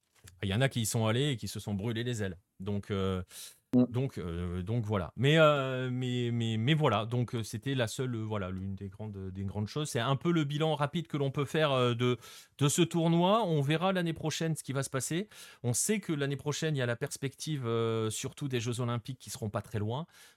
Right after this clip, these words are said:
Speaker 1: Donc, avec la possibilité, bah, on l'évoquait pour le Japon à l'instant, hein, euh, parce que le Japon est un invité régulier du Révélo.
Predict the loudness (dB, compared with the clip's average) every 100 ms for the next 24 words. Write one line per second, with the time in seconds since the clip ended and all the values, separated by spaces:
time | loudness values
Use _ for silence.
0 | -4 -2 0 0 0 -2 -2 -4 -4 -4
1 | -4 -2 -2 0 0 0 -2 -2 -4 -4
2 | -4 -2 -2 -2 -2 0 0 0 -2 -2
3 | -6 -18 _ -4 0 2 4 2 2 0
4 | -2 -4 -2 2 2 0 -2 -2 0 -2
5 | -2 -4 -4 -4 -4 -4 -2 -2 0 0
6 | -2